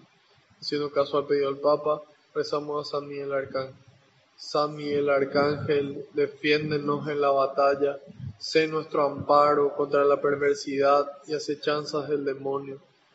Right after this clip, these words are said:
Reprímale Dios, pedimos suplicantes, y tú, príncipe de la milicia celestial, arroja al infierno con el divino poder a Satanás y a los demás espíritus malignos que andan dispersos por el mundo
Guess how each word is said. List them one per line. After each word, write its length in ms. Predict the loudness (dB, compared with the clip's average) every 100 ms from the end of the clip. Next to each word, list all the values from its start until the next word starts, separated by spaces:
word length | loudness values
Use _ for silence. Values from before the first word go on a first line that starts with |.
| _ 0
Reprímale 840 | 2 2 0 0 0 2 4 4
Dios, 540 | 4 4 4 4 -4 -4
pedimos 460 | 0 0 -2 -8 -10
suplicantes, 960 | -10 -8 -4 -2 -2 -4 -6 -8 -10 _ _ _ -10
y 140 | -8
tú, 380 | -2 0 0 -4 -12 -16 -4
príncipe 520 | -2 -2 -6 -2 4
de 80 | 4
la 120 | 4
milicia 560 | 0 -2 0 0 0 0
celestial, 840 | 0 0 -2 -2 0 0 -2 -6 -20 _ -20 _
arroja 480 | 0 4 4 2 0
al 80 | 0
infierno 760 | -2 -6 -2 2 4 4 0
con 180 | -2 -2
el 120 | -2 -2
divino 460 | -4 -4 -2 -2
poder 460 | 0 0 2 2 0
a 100 | 0
Satanás 760 | -4 -6 -6 -4 -6 -6 -12 _ _ _ _
y 60 | 2
a 60 |
los 200 | 4 2
demás 400 | 0 0 0 0
espíritus 580 | -2 -2 -2 -2 -2 -6
malignos 840 | -2 -2 -2 -4 -6 -8 -8 -10 -6
que 80 | -4
andan 320 | -2 -2 -6
dispersos 640 | -10 -10 -4 -2 -2 -6 -6
por 240 | 0 0
el 120 | 0
mundo 600 | -4 -10 -12 -6 -6 -6